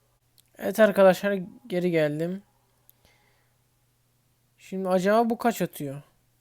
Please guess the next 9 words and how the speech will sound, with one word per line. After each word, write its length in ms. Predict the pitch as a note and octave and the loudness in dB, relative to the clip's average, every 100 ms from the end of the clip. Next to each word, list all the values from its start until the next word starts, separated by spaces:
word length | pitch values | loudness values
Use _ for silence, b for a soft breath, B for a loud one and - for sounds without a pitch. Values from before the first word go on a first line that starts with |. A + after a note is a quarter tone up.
| _ _ _ _ _ - | _ _ _ _ _ -12
Ve 60 | G#3 | -8
zıplatıyor 580 | F3+ F3 F#3+ F#3 F#3 D3+ | -6 -6 -6 -6 -4 -6
mu? 160 | D3+ | -8
Zıplatıyor. 680 | D#3+ F3 F#3+ G3+ - D#3+ C#3+ _ _ _ _ _ _ _ _ _ _ _ - | -8 -6 -2 -2 -2 -8 -10 _ _ _ _ _ _ _ _ _ _ _ -10
Ama 200 | G#3 A#3+ | -6 -4
kendine 640 | G#3 G3 G3+ G3+ G3+ F#3+ | -2 -2 0 -2 -2 -4
de 80 | E3 | -4
can 300 | E3 D3 C#3 | -6 -8 -8
veriyor. 300 | C3 C3 | -12 -14